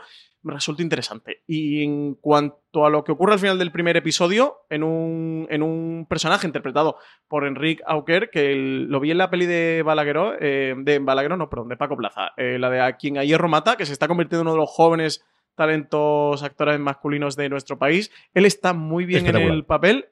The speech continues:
Speaker 1: y a ver qué tal, cómo evoluciona la serie. Esos son ocho episodios. Seguiremos viendo más, pero bueno, como se había levantado el embargo, sí que queríamos comentarlo, al menos qué nos ha parecido. Yo creo que es una serie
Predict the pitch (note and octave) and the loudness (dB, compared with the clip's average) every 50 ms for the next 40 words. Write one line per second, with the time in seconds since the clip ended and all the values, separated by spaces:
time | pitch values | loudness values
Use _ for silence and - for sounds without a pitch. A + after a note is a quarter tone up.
0 | _ - C#3+ C3+ D3 C3+ C3 C3 D3 D#3+ F3 - _ _ - F3 - - F3+ G#3+ | _ -14 -6 0 2 2 4 4 2 0 0 -4 _ _ -8 -6 -2 -2 0 -2
1 | G#3 - - F3 F3+ F3 F3 F3 D#3+ - F3 F3 E3 D#3 F3 F3 F3 E3 C#3+ C3 | -2 -2 -2 -4 -2 -2 -4 -6 -6 -6 -6 -6 -6 -6 -6 -6 -6 -6 -8 -8
2 | A#2+ D3 D3+ D#3+ E3 D#3+ - - E3+ C#3+ E3 - - F3+ F#3+ G3 A3 A#3+ C4 C#4 | -6 -6 -4 -4 -4 -4 -4 -4 -4 -4 -2 0 2 2 4 4 4 2 2 2
3 | - - - - - - - _ _ _ _ _ - - E3 D3 D3 D3+ D#3 E3+ | 0 -6 -12 -20 -20 -20 -20 _ _ _ _ _ -10 -6 -4 0 2 2 2 2
4 | E3+ D#3+ D#3 F3 E3+ D#3+ E3 D#3+ D#3+ D#3+ D#3+ D#3+ D#3+ D#3+ E3+ F#3 G#3 G#3 - F3+ | 0 0 0 -2 -2 0 2 2 2 2 0 -2 -2 0 0 0 0 -2 -2 -2
5 | D3 C#3+ C#3 B2+ C3+ C3 B2+ C3+ C3 C#3 C#3+ D3+ D3+ D3+ D3 D#3 D3+ D3+ D3 D3 | -2 -2 -2 -2 -4 -6 -8 -6 -4 -2 0 0 0 0 0 0 0 0 0 0
6 | D3+ D3+ D3 D3 - D#3+ C#3+ D3 C3+ D3 C#3+ C#3+ C#3 C#3 C#3 C#3 C3 - - C#3+ | 0 0 0 -2 -4 -4 -6 -6 -4 -2 -2 -2 0 0 -2 -2 -2 -4 -4 -4
7 | C#3 C3+ C3+ D3+ D#3 F3 E3+ D3 D3 D3+ D3+ D3+ C#3+ - _ _ - - - - | -4 -2 0 0 0 0 0 -2 -2 -2 -2 -2 -4 -6 _ _ -20 -20 -20 -12
8 | _ - E3+ E3 D#3+ - - D#3 - D#3+ D3 D3+ - - F3 E3+ G#3 A#3 A3+ - | _ -4 -2 -2 -2 -2 -2 -2 0 0 0 0 -2 -4 -2 0 0 0 -2 -6
9 | _ _ _ _ _ _ _ _ _ - F3 F#3 G3+ F3+ G3+ G3+ F#3 - G#3+ A3+ | _ _ _ _ _ _ _ _ _ 0 4 4 6 6 4 2 2 2 4 2
10 | B3 - | 2 2